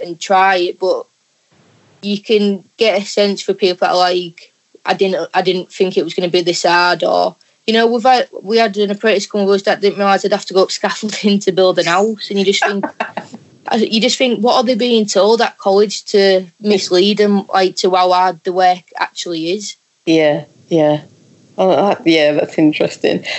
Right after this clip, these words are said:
Speaker 2: And what would you, like, if you were now in front of a class of, of, of girls, say, aged, I don't know, twelve to sixteen, and they're thinking about bricklaying and they like being outdoors,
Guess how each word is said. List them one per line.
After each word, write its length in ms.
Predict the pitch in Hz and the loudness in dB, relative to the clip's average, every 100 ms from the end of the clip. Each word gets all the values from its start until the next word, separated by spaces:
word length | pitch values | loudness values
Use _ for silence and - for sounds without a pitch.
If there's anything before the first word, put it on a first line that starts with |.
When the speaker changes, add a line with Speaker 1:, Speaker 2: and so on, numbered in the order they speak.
| - | -2
Speaker 2:
And 160 | 202 214 | 2 2
what 100 | 220 | 4
would 200 | 220 196 | 2 2
you, 440 | 214 202 196 - - | 2 4 2 0 0
like, 260 | 170 147 - | 0 0 -2
if 160 | 175 - | -2 2
you 160 | 196 | 4
were 140 | 196 180 | 4 4
now 260 | 175 170 | 2 2
in 140 | 160 165 | 0 0
front 320 | - 151 - | 0 0 2
of 400 | 156 151 147 - - - - - _ | 0 0 -4 -14 -20 -16 -16 -16 _
a 60 | - | -8
class 520 | - 175 156 156 - | -4 0 0 -2 -2
of, 220 | 156 151 147 - - | 0 0 -2 -10 -6
of, 380 | 62 67 151 151 - | -2 0 -2 -6 -4
of 160 | 156 147 | -4 0
girls, 300 | 147 143 139 | 0 0 0
say, 260 | 151 143 | 0 2
aged, 460 | 143 139 135 - - | 2 2 0 -2 -2
I 80 | - | -2
don't 140 | - | -2
know, 160 | 64 71 | -2 -4
twelve 360 | - 73 73 - | -4 -2 -2 -2
to 120 | - | -4
sixteen, 760 | 156 - - - 180 175 175 170 | -4 -4 -8 -2 0 2 4 2
and 160 | 151 127 | 0 -2
they're 80 | - | -4
thinking 440 | - 170 165 165 | -2 -2 0 0
about 280 | 151 147 - | 0 -2 0
bricklaying 340 | 147 151 147 | 0 0 0
and 80 | 147 | 0
they 60 | 147 | 0
like 200 | 156 151 | -2 -2
being 140 | 165 | -2
outdoors, 760 | 165 - - 175 165 165 160 | -2 -2 0 2 4 4 2